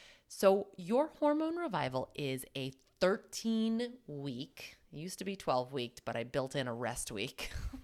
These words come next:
<laughs> 'cause we all need a little extra rest these days, right? So it's a three-month program to balance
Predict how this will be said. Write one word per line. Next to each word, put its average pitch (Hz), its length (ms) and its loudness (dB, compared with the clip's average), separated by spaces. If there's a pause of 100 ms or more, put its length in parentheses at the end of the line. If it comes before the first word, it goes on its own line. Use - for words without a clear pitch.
(140)
<laughs> - 500 -20
'cause 247 140 -10
we 214 100 -2
all 175 140 0
need 175 160 -2
a 147 40 -2
little 147 240 0
extra - 320 -2
rest 131 360 -4
these 131 180 -4
days, 135 300 -4
right? 143 200 -2 (280)
So - 80 -2
it's 202 100 2
a 220 60 4
three-month 240 680 0
program 151 460 2
to 143 100 -6
balance 139 640 0